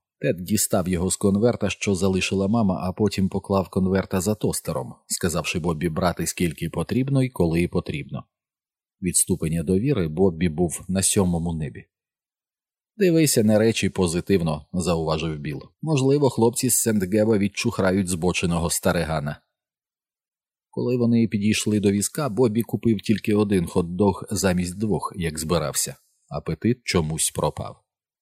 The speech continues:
Коли вони повернулися на поле Бі, де вже з'явилися тренери вовків з візком для інвентаря,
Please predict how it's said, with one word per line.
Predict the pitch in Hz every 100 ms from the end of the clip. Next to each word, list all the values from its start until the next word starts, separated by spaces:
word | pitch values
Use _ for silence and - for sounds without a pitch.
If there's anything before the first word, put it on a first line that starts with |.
| _ _ _ _ _ _ _ _ _
Коли | 101 101 98
вони | 98 95
повернулися | 98 95 98 127 117 92 90
на | 85
поле | - 85 82
Бі, | 78 82 78 -
де | 87
вже | 80 85
з'явилися | 78 85 85 82 82 - 82
тренери | - 82 82 82 80
вовків | 87 - 92 85 85
з |
візком | 85 87 - 90 85
для | 78
інвентаря, | 80 78 80 - 90 87